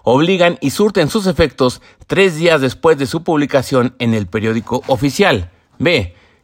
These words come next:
Que a ninguna ley ni disposición gubernam-,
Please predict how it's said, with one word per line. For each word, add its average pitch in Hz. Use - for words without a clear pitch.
Que 151
a 151
ninguna 160
ley 160
ni 170
disposición 175
gubernam-, 151